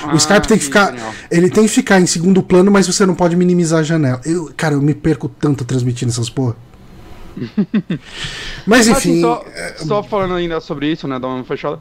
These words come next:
Speaker 2: Eu acho isso, é, é meio triste, assim, né? Às vezes eu, eu me pego pensando nisso, como eu consumo muito, tipo, sei lá, stand-up americano, saca?
Speaker 1: Uhum.
Speaker 2: Filmes, filmes brasileiros é difícil eu ver mesmo.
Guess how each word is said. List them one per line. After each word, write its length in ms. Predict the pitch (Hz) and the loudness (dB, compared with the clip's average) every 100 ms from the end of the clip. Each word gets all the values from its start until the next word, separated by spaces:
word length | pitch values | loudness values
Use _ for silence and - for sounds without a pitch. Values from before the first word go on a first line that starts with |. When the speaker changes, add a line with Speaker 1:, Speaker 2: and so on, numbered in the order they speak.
| - - - | -14 -20 -4
Speaker 2:
Eu 100 | 220 | -2
acho 140 | 277 | -2
isso, 180 | 294 - | -6 -10
é, 420 | - - - - | -12 -12 -14 -10
é 40 | 240 | -4
meio 180 | 285 330 | -2 -2
triste, 340 | - 262 359 | -2 -2 -2
assim, 240 | - 220 | -4 -4
né? 140 | 190 180 | -2 -2
Às 80 | 175 | -2
vezes 120 | 185 | 0
eu, 180 | 196 202 | -2 0
eu 380 | 208 208 202 196 175 - | 0 2 2 -2 -6 -10
me 140 | 185 | -8
pego 280 | 196 214 233 | -4 -4 -4
pensando 380 | 196 175 170 151 | -8 -6 -8 -6
nisso, 220 | 143 - | -8 -8
como 460 | 180 170 170 160 135 - - - - - - - - - - | -6 -2 0 0 -4 -14 -20 -20 -20 -20 -20 -20 -20 -12 -6
eu 100 | 202 | -4
consumo 540 | 247 208 - 233 240 | -4 -6 -6 -4 -2
muito, 280 | 196 226 180 | -2 -4 -6
tipo, 260 | - 175 156 | -10 -8 -6
sei 100 | 175 | -4
lá, 100 | 143 | -4
stand-up 560 | - 180 143 147 147 | -4 -4 -2 -2 -4
americano, 580 | 127 117 110 135 113 104 | -6 -6 -6 -6 -6 -8
saca? 380 | - 135 117 131 175 | -6 -4 -4 -6 -2
Speaker 1:
Uhum. 120 | 156 | 0
Speaker 2:
Filmes, 480 | 165 143 131 123 120 - - | 0 -2 -4 -6 -10 -14 -6
filmes 240 | 302 320 | -2 0
brasileiros 480 | 262 262 247 247 226 | 0 -2 0 0 0
é 80 | 202 | -2
difícil 340 | 180 196 - | -4 -8 -6
eu 40 | 160 | -4
ver 140 | 147 | -4
mesmo. 320 | 131 117 107 | -4 -6 -8